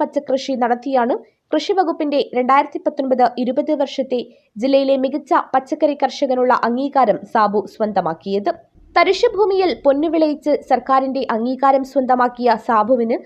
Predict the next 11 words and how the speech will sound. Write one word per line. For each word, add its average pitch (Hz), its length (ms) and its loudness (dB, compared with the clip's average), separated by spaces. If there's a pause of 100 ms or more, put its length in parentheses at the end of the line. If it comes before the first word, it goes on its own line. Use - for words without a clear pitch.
(340)
അഭിനന്ദനങ്ങൾ 359 600 0
അറിയിക്കാൻ 277 400 0 (160)
നിരവധി 294 400 2
പേരാണ് 240 320 2 (140)
സാബുവിന്റെ 226 520 0 (120)
വീട് 240 200 0 (100)
തേടിയെത്തുന്നത്. 196 640 0 (540)
തന്റെ 349 260 2
കാർഷിക 330 480 2
രംഗത്തെ 302 300 0 (100)
വിജയത്തിന് 277 420 -2